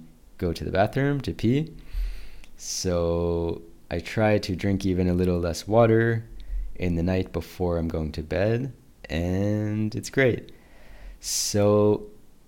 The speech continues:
this is what I ate today. I expect that tomorrow morning,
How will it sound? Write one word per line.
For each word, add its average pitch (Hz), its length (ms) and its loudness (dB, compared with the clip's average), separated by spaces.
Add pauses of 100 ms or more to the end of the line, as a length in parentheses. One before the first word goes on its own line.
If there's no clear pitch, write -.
(420)
this 123 280 0
is 127 120 0
what 113 120 6
I 107 40 6
ate 92 280 4
today. 87 520 2 (1120)
I 101 100 4
expect 127 600 0
that 98 160 4
tomorrow 101 440 2
morning, 85 600 0